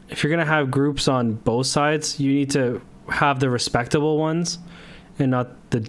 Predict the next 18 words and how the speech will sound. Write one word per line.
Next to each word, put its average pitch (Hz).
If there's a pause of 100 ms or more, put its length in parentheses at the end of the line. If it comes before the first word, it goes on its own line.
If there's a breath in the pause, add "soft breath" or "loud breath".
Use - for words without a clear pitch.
like, 117 (440 loud breath)
dickheads. 175 (540 loud breath)
At 156
the 156
end 151
of 139
the 123
day, 98
don't 143
be 143
a 127
dick. 101
If -
you're 139
a -
dickhead, 165 (160)
whether 131
you 117